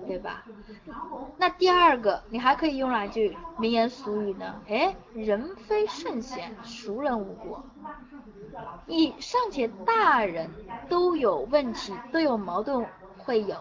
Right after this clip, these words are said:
那你何苦去为难一个小孩儿呢？对吧？所以人非圣贤，孰人无过？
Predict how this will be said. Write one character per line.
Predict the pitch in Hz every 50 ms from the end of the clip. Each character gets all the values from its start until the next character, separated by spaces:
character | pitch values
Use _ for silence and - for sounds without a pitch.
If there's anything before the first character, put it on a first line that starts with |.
| - - _
那 | 311 349 349
你 | 330 302 269
何 | 254 - - - 247 277 359
苦 | - - 262 220
去 | 214 - 240
为 | 220 214 214 208 226 254
难 | 262 247 254 262
一 |
个 | 269 302
小 | - - - - -
孩 | - - - 196 196
儿 | 190 190 196 202
呢？ | 226 254 277 277 311 285 220 - - - - - - - - - - - -
对 | - 311
吧？ | 285 277 269 285
所 | - - - 370
以 | 349 302
人 | 247 233 240 285 311
非 | 320 370 370 349
圣 | - 349 294 269
贤， | - - 226 226 233 254
孰 | - - - - - 226 220 262 311
人 | 302 262 254 254 247
无 | 233
过？ | 233 262 254 226 -